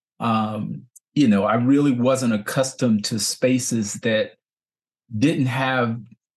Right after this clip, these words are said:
man-made sound or, or, or any sound of any kind. And so, um, you know, as a, as a young person, I was just really kind of felt like I didn't really belong in an urban space.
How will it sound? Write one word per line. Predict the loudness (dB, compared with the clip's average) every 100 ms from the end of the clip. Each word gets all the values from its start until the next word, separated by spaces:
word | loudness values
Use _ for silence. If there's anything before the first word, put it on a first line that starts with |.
| _ _
man-made | 0 2 2 2 2 0 0 -2
sound | -2 -2 -2 -6 -6 -8 -12 _ _ _
or, | -2 0
or, | 0 -2 0 0
or | 2
any | 4 4 2
sound | 2 0 0
of | 0
any | 0 -2
kind. | -4 -2 0 0 -2
And | -4 -4
so, | -2 -2 -2 -4 -8 _ _ _ -6
um, | -4 -4 -6 -10 -14 _ _
you | -2
know, | 0 0
as | 0 0
a, | -2 -2
as | -2 0
a |
young | 0 0 0
person, | 0 0 0 -2
I | 0
was | -2 -2 -4 -6 -10 _ _ -2
just | -2
really | 0 2 2 0
kind | 0 0 2
of | 0 -4 _ _ _ _ _
felt | -2 0
like | 0 0
I |
didn't | 2 2 2
really | 2 2
belong | 2 0 0 2 2
in | 0 0
an | -2 0
urban | -2 0 0
space. | 0 -2 -2 0 0 -2 -8